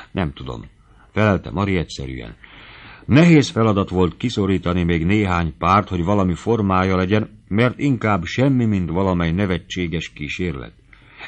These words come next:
Egyenként kiabálták a neveket a listáról, melyre Brozsik feljegyezte az ajánlkozókat.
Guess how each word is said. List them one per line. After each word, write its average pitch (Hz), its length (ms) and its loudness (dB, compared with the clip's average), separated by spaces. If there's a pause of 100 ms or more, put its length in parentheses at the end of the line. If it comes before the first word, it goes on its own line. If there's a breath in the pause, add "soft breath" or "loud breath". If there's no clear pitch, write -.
Egyenként 139 560 2
kiabálták 110 680 2
a 67 60 -6
neveket 95 400 -4
a - 60 -10
listáról, 90 720 -2 (220 loud breath)
melyre 113 300 2
Brozsik 117 380 -2
feljegyezte 101 640 0
az 92 120 -2
ajánlkozókat. 67 920 -8